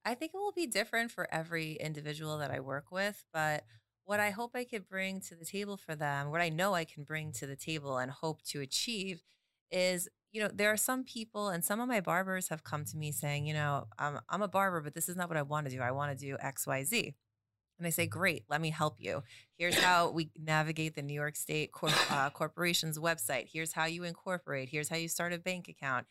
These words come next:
And that's what they need, right? Some people need website development. Some people need to understand how to grow their following on social media. And some people need more legal work. How do you create a contract, or how,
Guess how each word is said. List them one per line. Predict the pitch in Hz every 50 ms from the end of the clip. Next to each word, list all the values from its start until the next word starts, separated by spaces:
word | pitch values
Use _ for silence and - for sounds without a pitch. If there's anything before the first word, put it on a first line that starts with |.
| - - _ _ - - - _ - -
And | 151 151 151 151 151 151 147 - _ _ -
that's | 196 202 226 220 -
what | 208 190 - -
they | 254 285 262
need, | 208 151 127 123 123
right? | 127 127 143 165 180 - _ _ _ _ _ -
Some | - 202 202
people | - 220 208 - - 180 170
need | 165 165 160 156 143
website | 147 151 147 147 - - 151 156 -
development. | - 147 156 156 156 156 151 156 156 156 143 -
Some | 151 143
people | 143 - 165 - 151 147 143
need | 143 143 147 143 -
to | - -
understand | - 143 139 139 - - 139 135 147
how | 135 135
to | 135
grow | 135 - 139 139 139 139
their | 135 135 127
following | - - 139 135 139 139 139 143 143 143 139
on | 131 127 131
social | - - 143 135 131 - - 147 131
media. | 131 135 151 160 160 151 151 147 143 143 147 - - - - - - - - -
And | - 147 147 147 147 147
some | - 180 185 196
people | - 214 208 - 196 196 190 185
need | 170 165 165 165 165 165 160 156 -
more | - 160 160 165 170 170
legal | 165 160 165 185 202 196 190 165 151 143 143 - - - -
work. | 147 139 135 135 123 135 139 -
How | - - - 151 147 147
do | 147 151
you | 151 151 151 151 151 151 147 123 - - -
create | - - 151 147 147
a | 151
contract, | - - - 160 156 156 156 151 - - 143 135 131 127 135 - -
or | 123 120 117 123
how, | 131 143 147 147 147 147 147 147 139